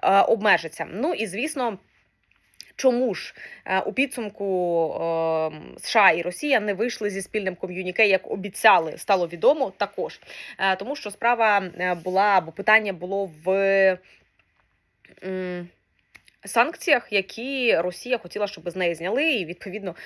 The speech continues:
Україна не могла там поставити свій підпис над, е, під цими санкціями, під зняттям цих санкцій. Е, тож, е, заяви практично ідентичні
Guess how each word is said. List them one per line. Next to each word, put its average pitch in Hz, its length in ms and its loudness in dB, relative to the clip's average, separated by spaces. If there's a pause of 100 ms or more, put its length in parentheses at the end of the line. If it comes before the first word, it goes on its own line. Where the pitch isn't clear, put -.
(200)
Україна 190 420 0
не 196 180 2
могла 185 520 2
там 185 200 0
поставити 175 460 -2
свій 175 220 -10
підпис - 440 -8
над, 180 160 -4 (140)
е, 160 640 2
під 214 220 -4
цими 185 260 0
санкціями, 165 520 -2
під 165 200 -10
зняттям 175 460 -2
цих - 160 -14
санкцій. - 400 -8 (400)
Е, 214 240 6
тож, 277 340 4 (100)
е, 190 140 2
заяви 262 340 4
практично - 420 -4
ідентичні 190 1000 -4